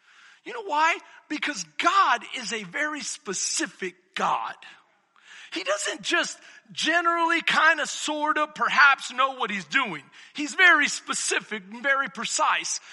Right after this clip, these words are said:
And that should bring great comfort to you. He will never get your sins mixed up with somebody else or somebody else's sins with you.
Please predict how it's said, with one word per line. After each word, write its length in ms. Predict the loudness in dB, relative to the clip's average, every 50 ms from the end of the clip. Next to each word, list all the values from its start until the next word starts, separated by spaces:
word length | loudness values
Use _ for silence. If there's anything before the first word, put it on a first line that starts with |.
| -20 -20 -18 -20 -20 0 _
And 260 | 2 2 2 0 4
that 340 | 6 8 8 8 6 4 -2
should 260 | -6 -6 -6 -6 -2
bring 220 | -2 -2 -2 0
great 200 | -2 -4 -4 -2
comfort 480 | -2 0 0 0 -2 -2 -8 -14 -8 -4
to 120 | -4 -2
you. 260 | 2 2 2 0 0 -2 -4
He 100 | -6 -4
will 160 | -4 -6 0
never 260 | 0 0 2 2 0
get 280 | 0 0 0 -2 -2 -4
your 200 | 0 0 2 2
sins 400 | 2 0 -2 -4 -4 -6 -10 -6
mixed 380 | -4 -4 -2 -2 -6 -6 -2
up 340 | 0 0 0 0 -4 -6 -14 -20 -20 _ _ _ _ _ _ _ _ _ _ _ _ _ _ _ _ _ _ _ _ _ _ _ _ _ _ _ _ _
with 140 | -4 -2 -2
somebody 520 | 0 2 2 2 2 2 0 0 2 2 4
else 500 | 4 4 4 2 0 -4 -10 -16 -16 -18 -16 _
or 140 | -4 -2 -2
somebody 400 | 0 0 0 0 0 0 0 4
else's 420 | 6 6 6 4 2 -2 -2 -2 -2
sins 400 | 0 0 0 0 -2 -6 -8 -6
with 180 | -6 2 4
you. 180 | 6 6 6